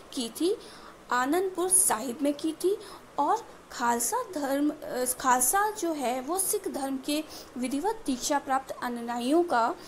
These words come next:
समूह है। प्रश्न नंबर चार, दिल्ली के किस सुल्तान ने खलीफा से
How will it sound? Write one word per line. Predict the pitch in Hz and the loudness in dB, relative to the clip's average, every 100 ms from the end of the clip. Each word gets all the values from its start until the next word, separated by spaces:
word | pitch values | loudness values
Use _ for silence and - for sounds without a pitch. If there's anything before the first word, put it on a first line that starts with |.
| - - - | -16 -12 -2
समूह | - 277 269 240 | 2 4 2 0
है। | - 240 - - - - - - - - - - - - - | -4 -8 -10 -14 -20 -20 -20 -20 -20 -20 -20 -18 -18 -20 -10
प्रश्न | 302 277 | -6 -4
नंबर | 269 240 | -4 -4
चार, | - 226 226 269 - - - - | -2 0 0 -2 -4 -8 -8 -8
दिल्ली | 226 285 311 381 403 | -2 0 2 2 2
के | 392 294 247 | 0 -4 -6
किस | - 381 - - | -2 0 2 2
सुल्तान | 277 247 262 247 320 311 | 0 2 2 2 2 2
ने | 262 247 - - | 0 0 -2 -2
खलीफा | 247 247 254 - 330 339 | -2 -2 -2 2 4 4
से | - | 2